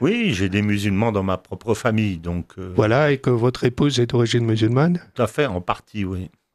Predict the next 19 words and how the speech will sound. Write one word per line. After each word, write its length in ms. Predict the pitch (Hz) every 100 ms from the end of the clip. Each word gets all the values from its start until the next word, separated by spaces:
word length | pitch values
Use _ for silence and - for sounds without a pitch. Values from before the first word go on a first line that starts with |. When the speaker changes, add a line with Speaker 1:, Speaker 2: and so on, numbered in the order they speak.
| -
Speaker 2:
En 40 |
pa-, 280 | - 120 - _ -
euh, 80 | 113
oui. 300 | 110 151 180 - - _ -
Et, 120 | 123
et, 560 | - 120 113 113 113
et 40 | 107
donc, 360 | 117 147 120
on 220 | - 117 107
peut 140 | 113
pas 160 | 113 135
vous 140 | 123
taxer 340 | 120 120 -
d'islamophobie. 540 | 135 127 - 120 113 120
Speaker 1:
Ah 260 | 196 123
non, 40 | 110
pas 120 | 101
du 160 | 127 165
tout. 220 | 226